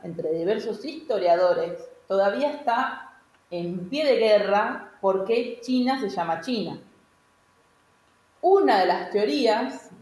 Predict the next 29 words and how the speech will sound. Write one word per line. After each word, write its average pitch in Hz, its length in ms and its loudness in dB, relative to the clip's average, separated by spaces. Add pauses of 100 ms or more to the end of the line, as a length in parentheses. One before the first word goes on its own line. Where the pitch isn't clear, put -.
(240)
es 175 160 -10
que 175 120 -2
la 160 140 4
palabra 196 420 2
China 233 640 -6
viene 185 420 -2
justamente 175 600 -6
de 180 120 -2
este - 200 -12
señor, 208 420 -4 (800)
de 151 200 -6
Qin, 254 500 -4 (1700)
¿sí? 185 440 -8 (240)
Del 180 280 2
reino 226 320 4
de 196 200 0
Qin. 151 480 -6 (160)
¿Por 170 160 -6
qué? 254 140 4
Porque 220 420 0
él 247 100 0
agarra 240 880 2 (320)
y 170 140 -2
empieza 202 400 0
a - 20 2
denominar 190 680 0
todo 226 220 2
su 226 160 -6
territorio. 277 800 2